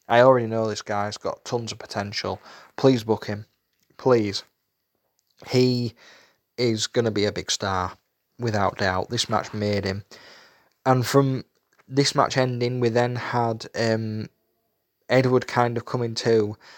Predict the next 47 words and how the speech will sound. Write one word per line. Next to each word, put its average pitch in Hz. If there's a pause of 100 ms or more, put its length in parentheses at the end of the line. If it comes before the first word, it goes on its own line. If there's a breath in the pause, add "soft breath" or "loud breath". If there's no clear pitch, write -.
(140 loud breath)
and 117
then 117
Schlack, 131
who 123
was 120
on 113
commentary, 113
who 110
at 101
the 107
moment 107
has 104
a 104
knee 110
injury, 110
came 110
into 110
the 107
ring 107 (380 loud breath)
and 113
said 107
that 110
at 120
Joey 113
Janela's 110
spring 107
break, 104
he 117
wanted 110
to -
have 104
a 107
match -
with 101
Edward. 95 (360 loud breath)
So -
it 104
will 107
be 104
Nolan 113
Edward 104
against 107
Schlack -
in 101
a 95
death 95
match. -